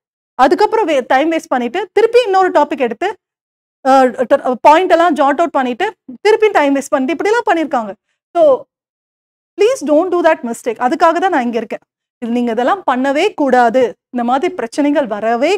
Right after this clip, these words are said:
கூடாதுன்றதுனால தான் I am here to tell you that how you have to choose essay and how do you, how you will write it and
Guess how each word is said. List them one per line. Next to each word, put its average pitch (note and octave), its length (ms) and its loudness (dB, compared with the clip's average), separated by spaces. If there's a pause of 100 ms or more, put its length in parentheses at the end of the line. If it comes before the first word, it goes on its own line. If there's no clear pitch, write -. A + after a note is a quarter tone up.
கூடாதுன்றதுனால A3+ 680 -4 (100)
தான் G4 100 -10 (120)
I G#3+ 60 -12
am G#3+ 60 -14 (100)
here D4+ 180 0 (400)
to C4+ 40 -6 (100)
tell A#3+ 200 0
you F#4 140 -2
that D4+ 140 0 (100)
how A#3+ 120 -2 (140)
you A#3 120 -10
have G#3 160 -10
to D4 140 -10
choose G#3 180 -12 (100)
essay D#4 260 -12 (300)
and A#3+ 160 -6
how A3+ 80 -2 (100)
do C4+ 100 -4
you, C4 80 -6 (280)
how A3+ 100 0 (200)
you A#3+ 120 -6
will A3 220 -6
write A#3+ 320 -6
it A4+ 80 -12 (320)
and C#4+ 100 -2